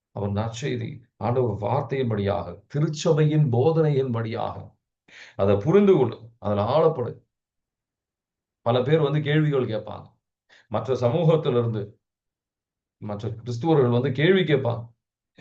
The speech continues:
அதுல வந்து சூழ்ச்சி, சாத்தான் சூழ்ச்சியில் அகப்படாதீர்கள். ஆனா, உனக்கு ஒண்ணும் ஆ-, ஒண்ணும் ஆயிடாது. இந்த மாதிரி சி-, இந்த விஷயத்த செஞ்சுச்சு, சிந்திச்சுட்டேன்னா, இந்த மாதிரி வந்து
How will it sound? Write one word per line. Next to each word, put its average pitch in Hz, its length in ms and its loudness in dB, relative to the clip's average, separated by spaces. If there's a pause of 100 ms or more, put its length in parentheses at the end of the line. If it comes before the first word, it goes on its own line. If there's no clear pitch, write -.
(300)
அதுல 104 260 0
வந்து 107 180 -4
சூழ்ச்சி, 147 440 -6
சாத்தான் 123 460 -2
சூழ்ச்சியில் 143 520 -2
அகப்படாதீர்கள். 117 800 -4 (1800)
ஆனா, 147 200 0
உனக்கு 120 240 2
ஒண்ணும் 147 220 2
ஆ-, 139 320 -4
ஒண்ணும் 120 240 -8
ஆயிடாது. 120 300 -2
இந்த 101 140 -8
மாதிரி 117 220 0
சி-, 110 280 -10
இந்த 110 140 -4
விஷயத்த 120 460 -4
செஞ்சுச்சு, 104 320 -4 (100)
சிந்திச்சுட்டேன்னா, 101 680 -4 (880)
இந்த 110 200 -4
மாதிரி 120 200 6
வந்து 131 420 0